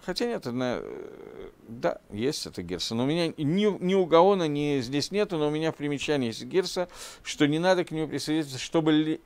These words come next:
ликареф атула Тора, потому что в нашей гирсе, в нашей версии, чтобы учить с ним Тору. Здесь написано даже для того, чтобы присоединять его к Торе. Или любая другая вещь, потому что если ты начнёшь склонять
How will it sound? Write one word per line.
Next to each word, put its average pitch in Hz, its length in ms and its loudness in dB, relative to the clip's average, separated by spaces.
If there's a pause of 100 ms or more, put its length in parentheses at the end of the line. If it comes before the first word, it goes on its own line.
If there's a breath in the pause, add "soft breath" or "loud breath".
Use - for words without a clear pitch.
(420 soft breath)
ликареф 170 640 6
атула 98 320 -2
Тора, 85 300 -2
потому 98 200 -2
что 127 200 -2
в 127 40 0
нашей 190 360 2
гирсе, 113 360 -4
в 101 60 -4
нашей 117 320 0
версии, 90 380 -6 (260 loud breath)
чтобы 170 340 4
учить 175 340 0
с - 120 -6
ним 87 140 -6
Тору. 78 300 -8 (260 soft breath)
Здесь 160 320 8
написано 185 420 -4
даже 156 280 4
для 156 120 -2
того, 139 160 4
чтобы 135 220 -4
присоединять 127 640 0
его 113 140 0
к - 100 -20
Торе. 73 260 -6 (1300 loud breath)
Или 254 280 6
любая 220 360 10
другая 190 380 8
вещь, 127 360 2
потому 190 380 4
что - 200 -4
если 202 440 4
ты 214 320 -4 (180)
начнёшь 160 560 0
склонять 175 880 0